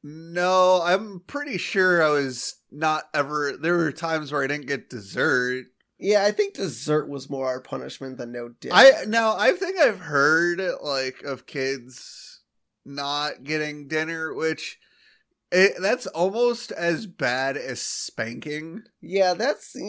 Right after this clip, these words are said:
Speaker 2: not providing your kids food for whatever. Now, dessert's a different story. That
Speaker 1: Yeah.
Speaker 2: is, that's something that's a treat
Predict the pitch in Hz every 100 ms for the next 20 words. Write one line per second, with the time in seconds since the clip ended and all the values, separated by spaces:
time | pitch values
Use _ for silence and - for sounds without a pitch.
0 | 202 - 175 180 180 233 269 277 160 160
1 | 165 180 175 160 156 151 139 131 - 160
2 | 151 139 - _ - 170 135 127 123 -
3 | - _ _ _ _ _ _ _ - 151
4 | 165 214 165 147 170 208 214 208 156 285
5 | 294 165 147 165 139 120 165 117 98 135
6 | 160 208 208 160 151 147 135 - - 143
7 | 185 - 165 165 175 156 151 147 - 135
8 | - - 165 151